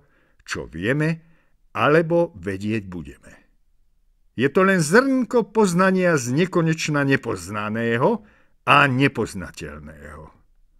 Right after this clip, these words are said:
Ako vieš, čo ľudia budú poznať a vedieť o milión rokov?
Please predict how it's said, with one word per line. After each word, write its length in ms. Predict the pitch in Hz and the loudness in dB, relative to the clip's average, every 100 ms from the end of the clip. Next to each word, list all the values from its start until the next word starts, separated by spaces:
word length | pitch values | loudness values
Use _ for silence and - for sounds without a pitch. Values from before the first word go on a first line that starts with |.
| _ _ _ _ - | _ _ _ _ -8
Ako 560 | 190 196 _ 220 220 208 | -8 -8 _ 2 4 4
vieš, 640 | 190 240 247 226 - - _ _ _ | 6 6 8 6 4 -8 _ _ _
čo 160 | - 233 | 6 8
ľudia 400 | 233 202 208 185 | 6 6 6 6
budú 320 | 208 202 175 | 4 4 4
poznať 640 | 202 208 165 190 185 - - - - | 2 0 2 4 4 4 -6 -20 2
a 160 | 165 | 6
vedieť 440 | 170 202 175 160 165 | 8 8 8 6 4
o 80 | 202 | 4
milión 480 | 190 180 170 156 147 | 8 10 10 8 8
rokov? 720 | 165 175 170 156 151 143 | 8 8 8 8 8 4